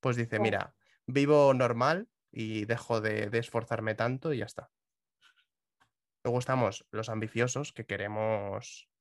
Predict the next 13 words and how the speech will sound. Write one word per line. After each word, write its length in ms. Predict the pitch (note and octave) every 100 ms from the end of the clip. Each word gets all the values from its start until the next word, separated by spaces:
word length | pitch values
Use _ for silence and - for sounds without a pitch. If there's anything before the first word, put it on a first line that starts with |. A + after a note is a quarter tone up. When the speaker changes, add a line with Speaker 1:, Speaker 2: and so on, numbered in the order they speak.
| -
Speaker 1:
queremos 440 | A#2 G#2+ A2+ A#2+
llegar 220 | A#2+ A2 A2+
hasta 300 | A#2 - A2+
el 140 | G#2
límite, 360 | C#3 C#3+ A#2 C3
¿no? 100 | D3
De 140 | B2
decir, 200 | B2 A2+
"A 60 | G#2+
ver 140 | A#2+
hasta 200 | - C3
dónde 260 | A2+ A2+ G#2+
llego 380 | G#2+ F#2+ -